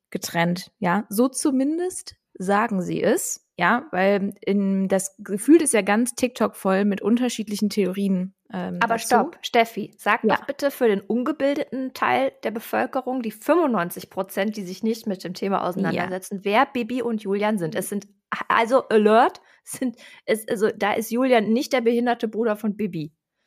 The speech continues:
Speaker 1: Nein, nein, das sind, ähm, also Bibi war so das, so hab ich's zumindest empfunden, neben Dagi B wahrscheinlich so ein bisschen das Urgestein der YouTuber beziehungsweise
Speaker 2: Mhm.
Speaker 1: der Influencer-Branche, so würde ich's vielleicht sogar mal nennen.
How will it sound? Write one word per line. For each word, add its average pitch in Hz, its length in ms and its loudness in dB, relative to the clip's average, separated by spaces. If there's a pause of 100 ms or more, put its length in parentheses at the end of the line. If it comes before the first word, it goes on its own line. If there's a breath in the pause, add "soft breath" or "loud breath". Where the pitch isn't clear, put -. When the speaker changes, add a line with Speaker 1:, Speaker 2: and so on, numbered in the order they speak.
(200)
Speaker 1:
Nein, 233 340 4
nein, 170 360 2
das 196 200 0
sind, 277 480 0
ähm, 226 440 2
also 202 220 2
Bibi 269 420 2
war 214 160 2
so 202 100 -8
das, - 540 -4 (100)
so 202 140 4
hab 208 100 4
ich's 226 140 0
zumindest 220 260 0
empfunden, 269 640 0 (440 loud breath)
neben 220 260 2
Dagi 185 260 -2
B 233 160 0
wahrscheinlich 233 340 0
so 220 80 -2
ein 208 40 0
bisschen 214 220 0
das 185 300 -2 (140)
Urgestein 233 1200 2 (340)
der 196 420 4
YouTuber 277 760 4
beziehungsweise 214 800 0
Speaker 2:
Mhm. 185 60 -6
Speaker 1:
der 190 380 2
Influencer-Branche, 180 1120 -2 (140)
so 190 160 -2
würde 190 140 -2
ich's 190 100 -6
vielleicht 180 300 -2
sogar 180 220 -2
mal 170 160 -2
nennen. 202 280 0